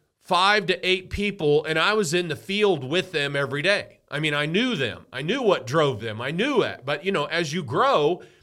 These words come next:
and you're not as close and you're not touching them every day and you're not dealing with them every day,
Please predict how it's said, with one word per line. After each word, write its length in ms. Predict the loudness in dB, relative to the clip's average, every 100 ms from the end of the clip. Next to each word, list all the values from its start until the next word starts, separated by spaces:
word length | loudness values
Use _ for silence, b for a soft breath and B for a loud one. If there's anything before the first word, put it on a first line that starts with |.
| B -6
and 160 | -2
you're 140 | -2 0
not 300 | 0 0 -2
as 180 | -8
close 480 | -2 4 4 4 0
and 80 | -4
you're 140 | -2
not 240 | -2 -4 0
touching 480 | 2 2 0 -4 -4
them 180 | -2
every 260 | -2 -2 -4
day 200 | -2 -4
and 80 | -2
you're 80 | -2
not 240 | -4 -2
dealing 400 | -2 0 -2 -2
with 100 | -4
them 160 | -4 -4
every 220 | -4 -4
day, 320 | -2 -2